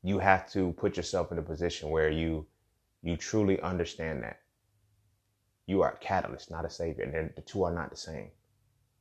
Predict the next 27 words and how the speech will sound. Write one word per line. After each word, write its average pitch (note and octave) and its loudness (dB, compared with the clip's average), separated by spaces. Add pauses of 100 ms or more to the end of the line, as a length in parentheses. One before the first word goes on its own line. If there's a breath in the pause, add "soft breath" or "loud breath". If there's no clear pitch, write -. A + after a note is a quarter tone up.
(320)
It's E2 -10
not G2+ 2
your G#2 8
hands-on F#2 2
duty F#2 4
to E2 -10
make D#2+ -2
this - -14
person - -10
better. - -10 (500)
It's F2 -4
not F#2+ 0
your G2 6
hands-on F#2 4
duty E2+ 0
to C#2+ -6
bring D#2+ -2
this D#2 -4
person - -4
out C#2+ -4
of C#2 -6
their C#2+ -2
dark C#2+ -6
space. - -10 (960)
You - -20
feel D#2 -8
me? D2+ -10